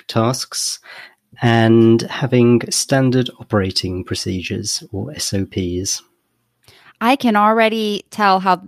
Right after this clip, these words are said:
Speaker 2: this is going to help my work and how that can just carry over into my <laughs> personal life. Let's talk about,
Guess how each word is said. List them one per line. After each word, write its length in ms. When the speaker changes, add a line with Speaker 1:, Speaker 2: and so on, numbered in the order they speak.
Speaker 2:
this 260
is 160
going 340
to 260
help 400
my 200
work 420
and 200
how 160
that 180
can 180
just 160
carry 320
over 220
into 200
my 120
<laughs> 20
personal 440
life. 480
Let's 220
talk 220
about, 460